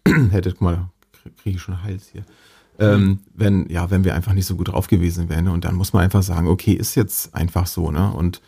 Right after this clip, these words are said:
Speaker 1: äh, der Podcast, der soll Spaß machen, der soll euch Spaß machen und uns natürlich auch.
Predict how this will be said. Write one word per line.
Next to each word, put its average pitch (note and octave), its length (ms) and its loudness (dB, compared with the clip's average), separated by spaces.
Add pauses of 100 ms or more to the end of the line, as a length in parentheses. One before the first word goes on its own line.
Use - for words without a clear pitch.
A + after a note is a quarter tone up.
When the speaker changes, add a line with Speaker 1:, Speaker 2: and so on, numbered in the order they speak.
(360)
Speaker 1:
äh, F2+ 320 0
der - 120 -6
Podcast, F#2 680 0
der F2+ 460 2
soll F#2 200 0
Spaß E2+ 340 2
machen, G2+ 400 2
der F#2+ 100 2
soll G2 120 -2
euch E2+ 160 0
Spaß F#2+ 340 0
machen F#2 380 -2
und F2 100 -2
uns F#2 180 -4
natürlich F#2 420 -6
auch. F2+ 280 -2